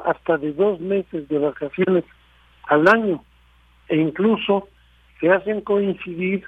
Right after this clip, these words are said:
con los periodos vacacionales escolares y con las,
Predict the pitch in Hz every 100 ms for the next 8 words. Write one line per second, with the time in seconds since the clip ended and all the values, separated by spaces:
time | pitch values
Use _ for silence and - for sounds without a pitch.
0 | - _ _ _ - 147 156 151 - 143
1 | 165 196 202 170 175 - 139 160 165 180
2 | 180 165 151 - 151 143 156 165 170 -
3 | _ _ _ _ _ - 226 - 208 196
4 | 202